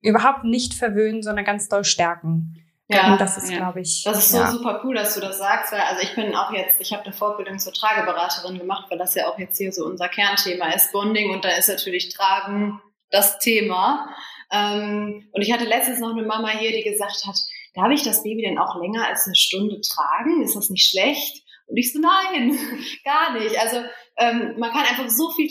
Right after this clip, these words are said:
Speaker 2: tragen. Also es gibt gar nicht zu viel tragen. Genauso wie das mit dem Verwöhnen und der Liebe ist, man kann nicht zu viel tragen.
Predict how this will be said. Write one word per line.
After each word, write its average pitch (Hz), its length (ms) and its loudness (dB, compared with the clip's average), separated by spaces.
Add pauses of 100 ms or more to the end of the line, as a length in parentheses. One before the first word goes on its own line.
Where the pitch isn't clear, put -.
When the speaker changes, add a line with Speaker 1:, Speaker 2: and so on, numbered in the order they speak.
Speaker 2:
tragen. 269 260 0
Also 196 140 -2
es - 100 4
gibt 277 200 -4
gar 180 180 4
nicht 180 160 -6
zu - 80 -2
viel 185 160 -4
tragen. 180 380 0
Genauso 214 420 0 (100)
wie 208 100 -6
das 202 140 0
mit 202 120 -8
dem 190 140 -10
Verwöhnen 240 380 0
und 214 80 0
der 196 140 0
Liebe 226 240 0
ist, 196 200 2
man 196 180 0
kann 240 220 0
nicht 226 260 -2
zu - 100 -2
viel 214 140 -2 (100)
tragen. 208 320 2